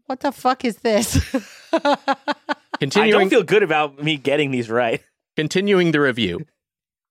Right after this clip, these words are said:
Speaker 2: The jizz scenes are better, but I still wish there was more semen.
Speaker 3: <laughs> Oh my God.
Speaker 2: Also, I feel with some of the poses, there should be more skin-slapping noises and yummy squishy noises to go
Speaker 3: Ugh.
Speaker 2: along with the thrust.
Speaker 1: Oh,
Speaker 2: This is a
Speaker 3: Jesus.
Speaker 2: review of a
Speaker 1: no.
Speaker 2: game called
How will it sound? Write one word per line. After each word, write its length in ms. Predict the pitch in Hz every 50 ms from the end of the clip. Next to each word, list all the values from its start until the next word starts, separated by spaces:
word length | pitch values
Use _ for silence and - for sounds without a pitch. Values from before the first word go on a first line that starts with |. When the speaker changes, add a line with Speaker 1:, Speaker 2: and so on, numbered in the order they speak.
| _ -
Speaker 2:
The 80 | 147 147
jizz 240 | 143 - 262 311 262
scenes 320 | - - 254 233 214 -
are 60 | 175 135
better, 320 | - 180 170 127 104 98
but 160 | 92 117 120
I 40 | 127
still 220 | - - 247 254
wish 160 | 240 220 - -
there 140 | 185 156
was 120 | 143 120 -
more 240 | 113 123 165 202 190
semen. 540 | - - - 175 196 170 104 85 78 - - 185
Speaker 3:
<laughs> 100 | 156 -
Oh 140 | 202 240
my 80 | 208 190
God. 640 | 135 - - - 143 147 170 160 123 110 104 147 - _ -
Speaker 2:
Also, 300 | 185 240 226 - 196 170
I 80 | 156
feel 200 | 147 - 226 247
with 140 | 247 214 -
some 160 | - - 214 220
of 60 | 208
the 60 | 185
poses, 400 | - - 185 185 165 165 156 139
there 100 | 147 143
should 160 | - - 139
be 100 | 147 147
more 220 | 143 143 156 180 175
skin-slapping 840 | - - - - 165 190 214 196 - - 202 185 180 - 170 151
noises 380 | 143 147 160 160 147 156 135 135
and 100 | 123 113
yummy 280 | 110 123 147 175 156
squishy 520 | 135 - - - - 156 170 - - 131 117
noises 380 | 110 107 104 101 98 107 - 269
to 60 | 294
go 220 | 196 147 131 139
Speaker 3:
Ugh. 60 | 123 -
Speaker 2:
along 180 | 139 135 131 123
with 140 | 123 -
the 100 | - 113
thrust. 500 | - - - 110 113 117 98 - - - -
Speaker 1:
Oh, 360 | - 240 226 214 214 - 269
Speaker 2:
This 100 | 285 143
is 40 | 139
a 40 | 156
Speaker 3:
Jesus. 200 | 160 151 - 147
Speaker 2:
review 160 | 151 160 160
of 100 | 180 202
a 60 | -
Speaker 1:
no. 80 | - -
Speaker 2:
game 380 | 127 123 127 131 127 123 127 120
called 400 | _ - 135 127 120 120 110